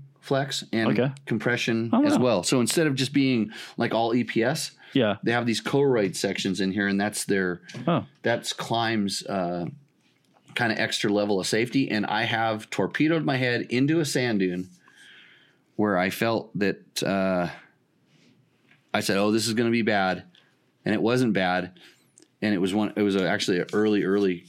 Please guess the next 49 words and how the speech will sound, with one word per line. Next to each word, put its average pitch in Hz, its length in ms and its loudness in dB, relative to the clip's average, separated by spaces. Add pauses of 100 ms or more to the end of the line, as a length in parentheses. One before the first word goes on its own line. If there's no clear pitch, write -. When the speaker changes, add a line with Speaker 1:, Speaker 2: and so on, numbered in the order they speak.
Speaker 1:
Koroyd 95 400 0
helmet. 117 340 -2 (140)
Speaker 2:
Mm-hmm. 117 160 2 (840)
Speaker 1:
And 95 120 -2
I 87 200 -2
opened 104 260 0
it 95 60 2
up 110 160 0
and 90 80 -2
I 95 40 0
looked 101 140 0
inside 104 220 0
and 113 100 -2
said, - 80 -8
"Holy 110 260 -2
crap, 92 260 -2
look 104 120 0
at 98 40 0
that 87 120 -4
stuff. 76 180 -4
It's 98 80 -4
all 98 140 -2
twisted 104 460 -2
and 90 100 -2
distorted." 101 400 0
And 104 60 -2
so 95 80 -2
I 90 40 -2
Speaker 2:
Huh. 113 100 2
Speaker 1:
sent 110 120 2
it 90 60 -2
back 95 220 -2
to - 60 0
him 143 80 2
and 120 80 -2
said, 85 180 -2
"Yep, 120 280 0
it 110 180 -2
did 139 140 2
its 147 120 -8
job." 156 500 -2
Speaker 2:
That's 139 140 -2
perfect. 139 420 0
Speaker 1:
That's, 123 140 0
that's - 20 2
a 98 40 2
lot 104 320 2
of 127 80 2
energy 90 420 -2